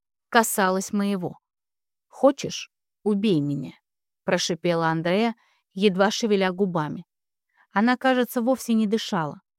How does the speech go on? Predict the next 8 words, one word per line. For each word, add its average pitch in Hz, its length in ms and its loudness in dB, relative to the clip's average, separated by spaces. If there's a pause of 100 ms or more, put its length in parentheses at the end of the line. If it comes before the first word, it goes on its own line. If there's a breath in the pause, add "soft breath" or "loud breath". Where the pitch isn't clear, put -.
(760)
«Ты 254 220 4 (400)
спасёшь - 580 -2
свою 165 340 -6
жизнь. 170 340 -10 (760)
В - 140 -20
том-то 262 320 6
и 262 100 4
дело. 180 460 -2